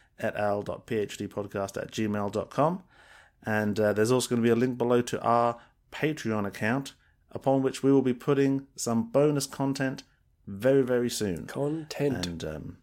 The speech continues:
Speaker 1: yeah, because that's, that's what life is all about now, isn't it? No,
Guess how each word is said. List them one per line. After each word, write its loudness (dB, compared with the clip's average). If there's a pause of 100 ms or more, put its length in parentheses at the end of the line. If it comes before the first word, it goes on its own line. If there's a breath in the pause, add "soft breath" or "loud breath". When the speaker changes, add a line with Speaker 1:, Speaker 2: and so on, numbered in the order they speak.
(600)
Speaker 1:
yeah, 0 (100)
because -4
that's, -6 (280)
that's 2
what 0 (320)
life 0
is -4
all 0
about -2
now, -8
isn't -6
it? -8
No, 6